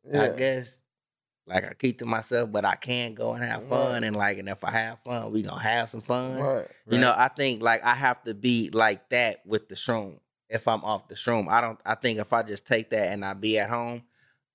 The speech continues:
Speaker 1: I don't think I'd experience it 'cause I'd probably go to sleep. And
Speaker 2: But
Speaker 1: I
Speaker 2: you
Speaker 1: think that's what it was when I took the first gram and a half. It's
Speaker 2: Right.
Speaker 1: like, I guess before I can experience the trip or whatever it may be, I was already high as a motherfucker.
Speaker 2: Right.
Speaker 1: And I just went to sleep.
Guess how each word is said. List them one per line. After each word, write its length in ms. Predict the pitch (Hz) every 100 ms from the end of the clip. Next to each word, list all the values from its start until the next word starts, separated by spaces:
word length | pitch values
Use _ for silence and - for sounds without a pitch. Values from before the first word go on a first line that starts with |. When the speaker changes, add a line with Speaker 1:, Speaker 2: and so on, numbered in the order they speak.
| -
Speaker 1:
I 120 | 113
don't 180 | 107 98
think 200 | 110 107
I'd 280 | 104 95 95
experience 480 | 90 - 113 104 101
it 60 |
'cause 160 | - 101
I'd 200 | 110 -
probably 280 | 104 95 95
go 180 | 101
to 80 | 95
sleep. 440 | - - 131 92 - _ _ _ _ _ _
And 120 | - 123
Speaker 2:
But 60 |
Speaker 1:
I 40 | 123
Speaker 2:
you 40 | 185
Speaker 1:
think 140 | 131
that's 220 | 131 123
what 140 | 123 113
it 120 | 110
was 380 | 127 143 135 113
when 140 | 107
I 80 | 101
took 280 | - 110 -
the 80 | 107
first 380 | - 110 110
gram 300 | 113 107 104
and 100 | 110
a 40 | 113
half. 440 | 135 143 120 98
It's 180 | 107 -
Speaker 2:
Right. 220 | 113 107
Speaker 1:
like, 60 | 90 -
I 120 | 104
guess 360 | 101 113 123 107
before 400 | 107 - 120 107
I 120 | 110
can 240 | - 101 52 52 _ _ -
experience 600 | 85 - - 113 120 117
the 80 | 117
trip 280 | - 131 120
or 100 | 120
whatever 320 | 120 123 123
it 60 | 120
may 140 | 123 117
be, 180 | 123
I 60 | 120
was 160 | 107 110
already 380 | 120 131 131 113
high 240 | 117 113
as 60 | 104
a 20 |
motherfucker. 460 | 113 123 110 92 -
Speaker 2:
Right. 300 | 147 139 117
Speaker 1:
And 100 | 98
I 60 | 107
just 160 | 110
went 220 | 92 76 -
to 60 |
sleep. 440 | - - - -